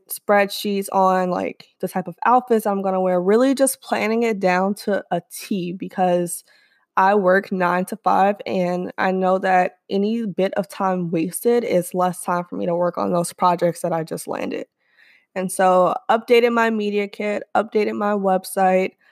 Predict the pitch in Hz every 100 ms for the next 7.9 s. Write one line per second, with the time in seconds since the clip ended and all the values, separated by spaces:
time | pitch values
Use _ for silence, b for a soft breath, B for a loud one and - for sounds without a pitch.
0 | b - 185 180 180 202 220 208 208 208
1 | 196 202 - 196 208 226 202 190 190 180
2 | 180 185 190 190 185 185 185 185 185 -
3 | 180 - 185 180 180 185 185 190 - -
4 | 190 180 165 180 _ _ _ _ _ _
5 | 190 185 185 180 - 185 - 180 - 180
6 | - 175 175 190 175 - - - _ 180
7 | 170 170 190 175 175 170 175 - 208